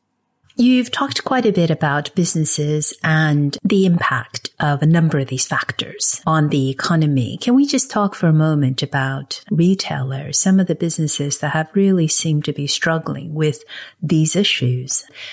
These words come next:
There's rising prices, there's, um, difficulty in hiring staff. Do you see this becoming or continuing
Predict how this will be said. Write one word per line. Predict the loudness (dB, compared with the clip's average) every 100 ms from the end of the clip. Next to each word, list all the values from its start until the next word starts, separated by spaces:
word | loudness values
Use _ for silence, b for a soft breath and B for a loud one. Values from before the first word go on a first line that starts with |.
| B -8
There's | -4
rising | -2 -2 -4 -4
prices, | 0 2 2 2 2 2 0 -2
there's, | -2 -4 -4 -4 -4
um, | -4 -6 -8 -6
difficulty | -4 -4 -2 -2 0
in | -2
hiring | -2 0 0 0 0
staff. | -2 -2 0 2 2 -2 -6 B B B B B -12
Do | 0
you | 4 4
see | 4 2 2
this | 0 0
becoming | -2 0 0 2 2 2 -2 -4
or | -4
continuing | -2 -2 2 4 6 4 2 -2